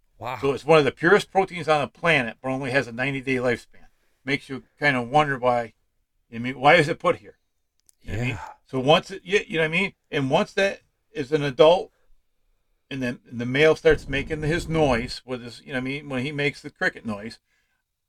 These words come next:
Speaker 2: that's the, telling the female he's ready, you know what I mean? So we put, we put soil in there, like a, like a topsoil or mulch. And when they, when it, when they do their thing, then the, the female goes lays eggs.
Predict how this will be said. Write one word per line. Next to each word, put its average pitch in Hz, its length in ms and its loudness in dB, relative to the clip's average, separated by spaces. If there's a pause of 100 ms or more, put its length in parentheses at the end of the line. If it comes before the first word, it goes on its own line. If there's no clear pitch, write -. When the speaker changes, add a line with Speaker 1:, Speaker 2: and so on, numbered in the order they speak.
Speaker 2:
that's 143 240 2
the, 147 160 -12 (320)
telling 143 240 -4
the 139 40 -6
female 160 640 -2 (440)
he's 117 280 -10
ready, 117 360 0 (240)
you 113 80 -16
know 113 60 -10
what - 20 -8
I 110 40 -8
mean? 123 220 -6 (480)
So 156 240 8
we 165 160 2
put, - 340 0 (240)
we 190 140 -12
put 175 240 -10
soil 196 460 4
in 131 160 -4
there, 120 320 0
like - 180 -10
a, 110 240 -4 (460)
like 160 100 2
a 151 60 0
topsoil 160 560 6
or 131 100 2
mulch. 127 540 0 (400)
And 131 180 0
when 143 220 4
they, 147 160 2
when 151 260 -4
it, - 220 -12 (160)
when 147 160 -2
they 180 300 4 (380)
do 180 160 -8
their 185 140 0
thing, 165 460 2 (160)
then 151 140 4
the, 156 160 2 (120)
the 160 160 0 (160)
female 175 320 2
goes 139 260 0
lays 135 280 4
eggs. 127 400 4